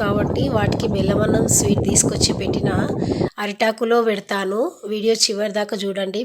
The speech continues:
మీకే తెలుస్తుంది. అరిటాకులో బెల్లమన్నం తీసుకొచ్చి పెడుతున్నా. వీడియో నచ్చితే లై-, ఫస్ట్ అయితే పెండ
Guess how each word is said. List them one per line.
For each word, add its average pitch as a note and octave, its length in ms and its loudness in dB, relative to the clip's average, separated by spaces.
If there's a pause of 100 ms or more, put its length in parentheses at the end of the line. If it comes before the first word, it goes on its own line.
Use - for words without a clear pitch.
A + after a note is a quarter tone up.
మీకే G3+ 340 -2
తెలుస్తుంది. F#3+ 640 -2 (520)
అరిటాకులో G#3 540 -4 (320)
బెల్లమన్నం G#3 580 -2
తీసుకొచ్చి - 540 -2
పెడుతున్నా. G3 480 -6 (540)
వీడియో G#3+ 260 -4
నచ్చితే A3+ 300 0 (120)
లై-, B3+ 100 -6 (440)
ఫస్ట్ C4 300 2
అయితే A#3+ 160 0 (100)
పెండ G#3+ 180 0